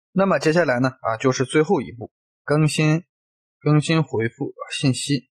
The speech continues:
那么我们怎么去更新呢？我先把代码写出来，然后我们再去解释到底是什么意思。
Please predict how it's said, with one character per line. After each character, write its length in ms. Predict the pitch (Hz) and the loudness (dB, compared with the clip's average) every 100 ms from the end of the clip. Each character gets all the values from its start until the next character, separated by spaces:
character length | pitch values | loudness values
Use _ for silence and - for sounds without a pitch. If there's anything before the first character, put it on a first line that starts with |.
| _ | _
那 140 | 180 | 0
么 140 | 175 190 | 2 4
我 40 | 127 | 4
们 200 | 120 160 | 2 2
怎 120 | 101 | -2
么 100 | - | -2
去 180 | - 147 | -2 0
更 160 | 170 | 2
新 180 | 170 190 | 2 2
呢？ 140 | 190 - _ _ _ _ _ _ | 0 -2 _ _ _ _ _ _
我 140 | 135 127 | -2 0
先 180 | 196 | 2
把 140 | 151 127 | 0 0
代 160 | 160 | 2
码 160 | 139 113 | 2 0
写 180 | - 104 | 0 -2
出 140 | - | 0
来， 160 | 101 - _ - | -2 -2 _ -8
然 120 | 107 | -6
后 140 | 107 123 | -2 0
我 120 | 90 | 0
们 140 | 87 | 0
再 120 | 107 104 | -2 0
去 180 | 151 | 0
解 220 | 117 90 60 | 0 -2 -4
释 320 | - 107 _ | -4 -4 _
到 140 | 151 | -2
底 120 | 127 104 | 0 0
是 160 | 160 | -2
什 140 | - 104 | 0 2
么 80 | |
意 140 | 139 156 | 4 4
思。 160 | - | 0